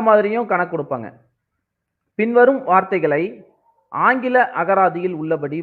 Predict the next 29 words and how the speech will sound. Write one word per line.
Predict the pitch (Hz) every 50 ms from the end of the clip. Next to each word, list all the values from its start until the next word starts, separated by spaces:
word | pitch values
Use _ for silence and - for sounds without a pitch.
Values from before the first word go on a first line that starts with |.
| 147
வரிசைப்படுத்தினால் | 143 151 170 - 190 180 170 160 139 139 - 131 120 123 143 165 185 180 - - _ _ _ _ _ _ _
இறுதியாக | 165 214 240 269 269 226 247 247 240 233 240 233 240 196
வரும் | 185 180 185 175 165
வார்த்தை | 160 165 160 - - 180 175 160 143
எது? | 131 131 139 139 139 131 113 104 117 120 _ _ _ _ _ _ _ _ _ _ _ _ _ _ _ _ _ _ _ _ _ -
சரிங்களா? | 156 156 160 156 160 151 123 113 - _ _ _ _
இந்த | 165 185 190
மாதிரி | 185 185 185 185
கொஸ்டின். | 175 160 - - 131 - _
ஃபர்ஸ்ட் | 151 160 160 - 214 208
வந்து | 196 190 196 196
எப்படி | 190 185 196 190
கொஸ்டின் | 190 185 185 190 180 165
கேட்டிருந்தாங்க? | 175 156 160 165 170 170 175 180 185 185 180 185 - _ _ _ _ _ _ _ _ _ _ _ _ _ _ _ _
ஒரு | 131 160 151 156 147 151
நான்கு | 160 165 175 180 170 170 156 165
வேர்டு | 175 196 190 180
கொடுத்துட்டு, | 180 165 151 160 143 151 180 208 247 311 - - _ _ _ _ _ _ - 135
அதுல | 165 180 208 214 233 220 185 180
எந்த | 185 190 202 196 214 196 - - - _ _ - 156 170
ஆர்டர், | 175 170 170 156 135 - 135
அல்பாபெட்டிக் | 156 160 196 185 170 175 165 165 165 156
ஆர்டர்ல | 156 151 151 160 196 220 196 123 127 160
எந்த | 165 170 175 180 170
இது | 156 151 143 135
வரும் | 139 139 135 127 - - _ _ _ _ _ _ _ _ _ -
அப்படின்னு | 139 135 151 156 160 156
நமக்கு | 147 143 139 - 185 180 _
கீழே | 180 185 175